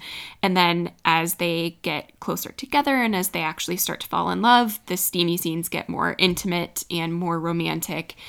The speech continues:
And so it's a reflection of their relationship. It's not just, it's not just there to put sex on the page. It's there to illustrate their intimacy and their relationship. And that's what really good romance authors do.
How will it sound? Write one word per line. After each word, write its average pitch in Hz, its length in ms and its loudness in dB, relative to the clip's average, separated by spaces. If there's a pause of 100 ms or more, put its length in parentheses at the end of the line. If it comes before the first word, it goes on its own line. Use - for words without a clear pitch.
(300)
And 185 160 2
so 175 160 2
it's 180 160 -2
a 185 40 0
reflection 175 520 2
of 170 100 -4
their 175 140 0
relationship. 196 640 0
It's 214 160 -2
not 180 180 4
just, - 240 -2 (280)
it's - 180 2
not 220 160 8
just 185 160 0
there 175 160 4
to 170 60 -2
put - 220 -6
sex - 260 -2
on 160 100 -4
the 165 60 -6
page. 165 260 -4
It's 160 100 -6
there 175 160 0
to 175 200 -2
illustrate 175 640 0 (200)
their 160 220 2
intimacy 165 480 -2
and - 100 -4
their - 140 -6
relationship. - 640 -6 (100)
And 180 80 0
that's 175 180 2
what 185 100 -4 (100)
really 170 260 0
good 147 200 -4
romance - 340 -6
authors - 320 -8
do. - 100 -6